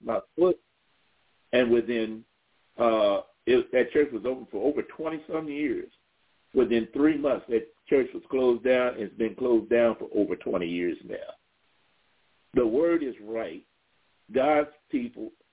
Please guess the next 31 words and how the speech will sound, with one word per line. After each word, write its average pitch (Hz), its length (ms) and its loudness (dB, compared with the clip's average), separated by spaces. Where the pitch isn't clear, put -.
learn 147 540 2
to 104 220 -2
appreciate 113 1040 -2
the 107 60 -2
Word 98 380 0
so 147 140 6
that 131 220 -4
their 127 160 -6
testimony 127 640 -6
is 107 220 -6
that 110 260 -6
God's 135 420 0
Word 131 320 2
really 117 260 2
works. 170 360 2
And 110 160 2
just 139 180 2
like 123 140 0
it 110 180 -6
says, 110 240 0
"Be 117 100 -2
more 143 240 0
tolerable 139 540 -2
for 104 100 -4
Sodom 143 420 2
and 123 240 -2
Gomorrah 117 420 -2
in 104 60 -6
the 101 100 -2
day 113 260 2
of 90 120 -4